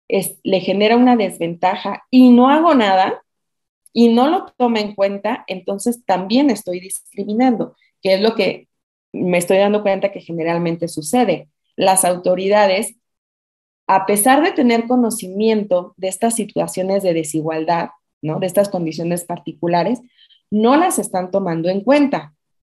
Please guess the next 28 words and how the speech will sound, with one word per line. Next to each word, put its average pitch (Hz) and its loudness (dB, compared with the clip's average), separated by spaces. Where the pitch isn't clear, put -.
para 175 2
diseñar 170 -6
sus 202 -8
estrategias 156 -10
de 165 -2
búsqueda. 233 -2
Y 202 2
entonces, 240 2
pues 196 0
realmente 226 2
lo 247 0
que 196 -10
están 190 -12
haciendo, 208 -4
pues 180 -2
no 170 -2
está 165 -8
sirviendo. 196 0
Esto 311 0
también 269 2
es 277 0
una 262 4
manera 233 0
de 185 -6
discriminar 165 -6
de 175 -6
manera 180 -4
indirecta. 254 2